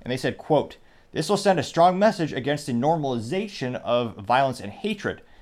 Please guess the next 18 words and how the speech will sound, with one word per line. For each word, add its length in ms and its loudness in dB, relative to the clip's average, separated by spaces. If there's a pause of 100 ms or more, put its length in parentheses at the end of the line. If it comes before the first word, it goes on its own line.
(260)
Please 320 -2
join 240 2
us 180 6
in 80 -6
raising 260 0
awareness 540 0
about 300 4
this 160 -6
distressing 720 -2
issue. 640 -2 (320)
Share 340 4
this 160 0
boycott 440 6
with 200 -2 (240)
friends, 380 4
family, 400 0
and 140 -4
coworkers, 480 0